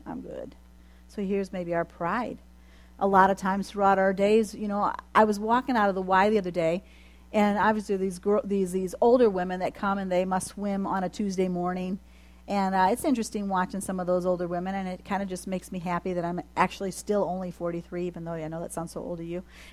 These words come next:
Because I look at some of those people, I'm thinking, "Oh, man, it's gonna be fun. It's gonna be fun someday."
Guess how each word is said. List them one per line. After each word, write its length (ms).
Because 140
I 60
look 180
at 60
some 100
of 60
those 80
people, 180
I'm 100
thinking, 220
"Oh, 140
man, 400
it's 140
gonna 180
be 140
fun. 340
It's 100
gonna 120
be 80
fun 260
someday." 400